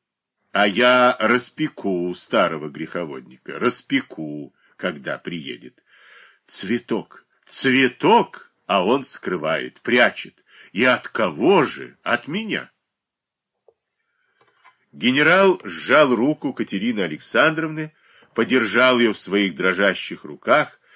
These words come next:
и с сияющим лицом вышел из приюта. Он был доволен ревизией. "Я этого никак не ожидал", говорил ему юный чиновник, сидя в его карете.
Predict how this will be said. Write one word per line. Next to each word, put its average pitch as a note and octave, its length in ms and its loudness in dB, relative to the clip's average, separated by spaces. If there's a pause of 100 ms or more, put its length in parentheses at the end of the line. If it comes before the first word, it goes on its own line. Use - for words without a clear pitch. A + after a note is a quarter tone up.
(220)
и F#2+ 80 -8
с - 100 -8
сияющим G2+ 760 0
лицом A#2+ 600 -2
вышел G2+ 420 -8
из - 220 -16
приюта. C2 580 -18 (640)
Он A#3 220 2
был A3+ 180 0
доволен G#2 520 2
ревизией. C2 640 -12 (1200)
"Я F#2 300 -4
этого G2+ 380 -2
никак B2+ 520 -4
не C#3+ 100 -6
ожидал", E3+ 640 -2 (260)
говорил F2 440 -4
ему E2+ 260 -8
юный E2+ 380 -8
чиновник, F2 560 -8
сидя E2 320 -12
в C#2+ 40 -16
его D#2 260 -10
карете. D2 520 -12